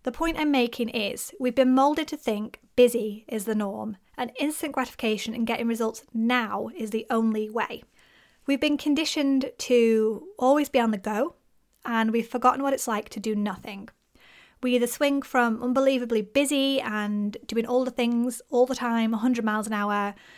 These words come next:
to, "Uh, I have nothing to do, so I must browse TikTok, play Candy Crush, or watch a cute cat video on YouTube.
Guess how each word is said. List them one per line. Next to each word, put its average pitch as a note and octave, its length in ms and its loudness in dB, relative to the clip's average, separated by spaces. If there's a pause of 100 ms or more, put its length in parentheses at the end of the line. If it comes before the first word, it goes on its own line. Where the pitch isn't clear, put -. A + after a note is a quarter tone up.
(160)
to, B3+ 500 6 (240)
"Uh, D#4 300 6
I D4 80 2
have D4 180 -2
nothing D4+ 260 -2
to D#4 80 -4
do, C#4 400 0
so C4 160 -2
I B3 60 2
must C4+ 200 -4
browse C4 260 0
TikTok, B3+ 720 2
play A#3+ 140 -6
Candy A#3+ 320 0
Crush, A3+ 560 0
or A#3 80 -4
watch - 160 -6
a - 40 -20
cute - 280 -8
cat A#3+ 180 -8
video A3+ 220 2
on G#3+ 60 -4
YouTube. G#3+ 500 -4